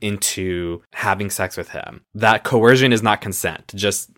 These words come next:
we, that, that should be very plain and clear if, if you don't know, or if those around you don't know. That's basically what this, this, this little shit is doing, is he's coercing these women, he's hypnotizing them. And coercion can look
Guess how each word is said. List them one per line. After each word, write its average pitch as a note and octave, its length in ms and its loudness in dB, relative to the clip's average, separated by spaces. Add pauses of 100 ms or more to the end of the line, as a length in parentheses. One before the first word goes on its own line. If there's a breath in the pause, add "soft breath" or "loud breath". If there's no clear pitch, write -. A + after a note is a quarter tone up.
(260)
we, G2 380 -6
that, G#2 220 -2
that G#2 160 2
should G#2+ 120 -4
be F2+ 120 -6
very G#2 320 0
plain G2+ 260 -4
and F2+ 100 -6
clear E2+ 520 -6
if, - 420 -4
if F2+ 220 -4
you F2 80 -10
don't F#2+ 260 -4
know, E2 460 -4
or F#2 140 -2
if F2+ 80 -8
those G2 200 0
around F2 260 -4
you F2 80 -10
don't E2 220 -10
know. D2+ 300 -12
That's G#2+ 340 2
basically C#3+ 440 2
what A2 280 4
this, A#2 260 2
this, - 520 -4
this A2 240 -4
little A#2 160 4
shit A2+ 260 0
is F#2+ 140 -6
doing, F#2 380 -2
is E2+ 180 -8
he's G2 240 -6
coercing G2 640 -2
these F2+ 180 -8
women, F#2+ 260 -2
he's F2 200 -12
hypnotizing F2 720 -8
them. E2 360 -12 (120)
And A#2+ 180 2
coercion C3 480 2
can A#2+ 240 -4
look G#2+ 360 -2